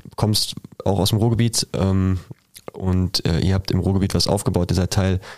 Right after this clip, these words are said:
irgendwie des, äh, des Strukturwandels, wie man so schön sagt. Ähm,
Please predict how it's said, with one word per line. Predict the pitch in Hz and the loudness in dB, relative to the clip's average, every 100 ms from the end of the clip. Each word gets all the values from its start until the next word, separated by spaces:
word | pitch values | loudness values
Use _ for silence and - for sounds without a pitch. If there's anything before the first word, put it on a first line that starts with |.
| _ - | _ -10
irgendwie | - 92 92 | -4 0 0
des, | 85 - - | 0 -2 -2
äh, | 92 90 | 0 0
des | - 85 | 0 0
Strukturwandels, | - 110 131 139 123 123 113 - | 0 0 2 2 2 2 0 0
wie | 107 | 2
man | 110 | 2
so | 104 | 2
schön | 104 107 | 2 2
sagt. | 101 101 104 - | 2 2 -2 -2
Ähm, | 92 92 | 0 2